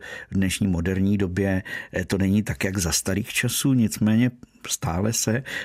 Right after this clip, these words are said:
eh, některé rituály a tradice opakují. A já o tom teď mám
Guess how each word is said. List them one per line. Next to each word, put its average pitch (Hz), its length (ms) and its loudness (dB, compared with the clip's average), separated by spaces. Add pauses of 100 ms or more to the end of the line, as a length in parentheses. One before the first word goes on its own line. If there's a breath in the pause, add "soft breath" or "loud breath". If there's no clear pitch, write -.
eh, 82 180 -2
některé 113 480 0
rituály 90 540 -2
a - 80 -4
tradice - 500 -2
opakují. 95 600 -2
A 98 60 -2
já 95 140 0
o 131 100 0
tom 135 220 2
teď 110 160 -2
mám 120 240 4